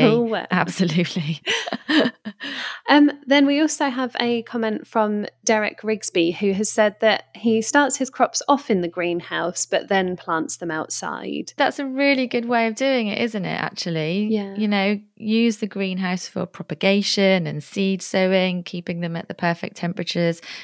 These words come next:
Speaker 2: especially earlier on in the season, perhaps when it's still cool, protecting them from frosts until they're ready to be planted out. And then you could still plant them out in the polytunnel a little bit earlier than you would do if you were popping them in the ground outside.
Speaker 1: Mm.
Speaker 2: So that if you have, you know,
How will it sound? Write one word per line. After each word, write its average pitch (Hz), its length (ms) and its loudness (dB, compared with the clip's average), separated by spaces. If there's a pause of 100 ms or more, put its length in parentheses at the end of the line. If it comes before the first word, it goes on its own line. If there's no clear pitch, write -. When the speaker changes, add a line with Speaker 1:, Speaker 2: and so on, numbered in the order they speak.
Speaker 2:
especially 185 580 0
earlier 170 440 4
on 175 120 0
in 165 120 -2
the 165 80 -4
season, 175 420 -2
perhaps 165 300 -6
when 160 100 -4
it's - 140 -8
still 151 320 -6
cool, 190 520 4 (440)
protecting 175 480 0
them 165 160 -2
from 156 200 -8
frosts 180 540 -2
until 165 320 -4
they're 160 140 -2
ready 160 220 -2
to 160 100 -8
be 151 100 -6
planted 156 420 -6
out. 170 220 2
And 175 80 -4
then 175 120 2
you 196 80 0
could 214 120 -6
still 247 240 0
plant 170 240 -4
them 160 140 -4
out 151 160 -4 (300)
in 175 120 -2
the 165 100 -2
polytunnel 160 600 -2
a 156 60 0
little 170 300 0
bit 160 280 0
earlier 175 380 6
than 160 180 -2
you 156 120 -6
would 156 180 -4
do - 100 -6
if - 160 -10
you 160 80 -6
were 156 60 -6
popping 156 320 -6
them 156 160 -4
in 156 100 -4
the 156 60 -6
ground 156 340 -2
outside. 156 380 -2
Speaker 1:
Mm. 156 540 0 (160)
Speaker 2:
So - 160 0
that 220 160 6
if 220 180 -2
you 214 200 2
have, 214 280 2 (480)
you 202 100 2
know, 180 320 4